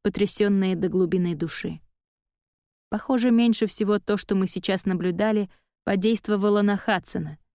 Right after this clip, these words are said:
Но ведь он долго жил при дворе Сайруса и Далилы.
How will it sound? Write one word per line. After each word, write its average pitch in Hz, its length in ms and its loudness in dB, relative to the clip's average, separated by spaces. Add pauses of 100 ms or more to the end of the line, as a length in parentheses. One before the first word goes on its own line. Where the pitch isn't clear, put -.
(600)
Но 196 140 0
ведь 202 200 0
он 214 160 4
долго 226 340 2
жил 170 240 0
при 185 140 0
дворе 180 300 0
Сайруса 185 500 -2
и - 160 -2
Далилы. 170 540 -2